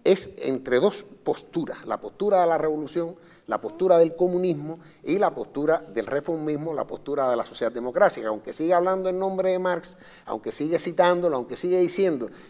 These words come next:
que se va a llegar al, al socialismo, eh, acepta todo en Marx, como dice Lenin, menos lo que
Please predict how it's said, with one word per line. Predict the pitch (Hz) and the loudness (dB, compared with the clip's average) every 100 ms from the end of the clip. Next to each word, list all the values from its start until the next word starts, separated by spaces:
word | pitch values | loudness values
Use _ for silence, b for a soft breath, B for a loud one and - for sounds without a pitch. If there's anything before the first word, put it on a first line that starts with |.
| B | B
que | - | -6
se | 127 123 | -2 2
va | 151 | 4
a | |
llegar | 175 185 180 | 4 4 2
al, | 185 | 2
al | 151 | 0
socialismo, | 151 180 208 196 190 185 202 B B B B B - | 0 2 2 2 2 -2 -8 B B B B B -2
eh, | 147 139 135 - - - | 4 4 4 0 -14 -6
acepta | 143 - 240 - - | -6 -4 -6 -6 -10
todo | 165 226 220 | -6 -4 -4
en | 214 | -2
Marx, | 247 240 - | -2 -2 -4
como | 156 147 | -8 -4
dice | 185 208 | -2 0
Lenin, | 208 240 233 160 | 0 0 -2 -4
menos | 156 151 143 | -2 -2 -4
lo | 139 135 | -2 -2
que | 139 | -2